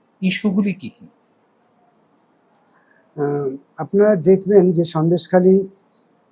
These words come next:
Speaker 2: এ, সন্দেশখালী একটা, উম, রাজনৈতিক স্তরে এবং ঐতিহাসিক দিক থেকে যদি ভাবেন, তাহলে সবসময় সন্দেশখালীর নামটা নানান সময় ঘুরে ফিরে আসে। কারণ সন্দেশখালী হচ্ছে তেভাগা আন্দোলনের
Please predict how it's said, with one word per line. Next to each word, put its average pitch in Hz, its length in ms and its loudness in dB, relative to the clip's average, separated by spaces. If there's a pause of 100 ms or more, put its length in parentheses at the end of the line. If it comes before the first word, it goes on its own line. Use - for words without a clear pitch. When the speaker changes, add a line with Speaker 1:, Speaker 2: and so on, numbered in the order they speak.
(180)
Speaker 2:
এ, 160 340 -2
সন্দেশখালী 170 640 0
একটা, 240 300 8 (680)
উম, 160 640 0
রাজনৈতিক 196 580 4
স্তরে 202 420 4 (240)
এবং 180 340 2 (500)
ঐতিহাসিক 185 680 4
দিক 180 180 -2
থেকে 190 180 4
যদি 185 220 4
ভাবেন, 165 360 -4
তাহলে 214 200 -2
সবসময় 196 440 -4
সন্দেশখালীর 185 580 0
নামটা 170 360 0 (540)
নানান 175 320 4
সময় 196 280 0
ঘুরে 160 320 0
ফিরে 180 180 2
আসে। 123 280 -4 (680)
কারণ 220 260 -4
সন্দেশখালী 202 680 2
হচ্ছে 208 280 -4
তেভাগা 175 420 0
আন্দোলনের 185 480 0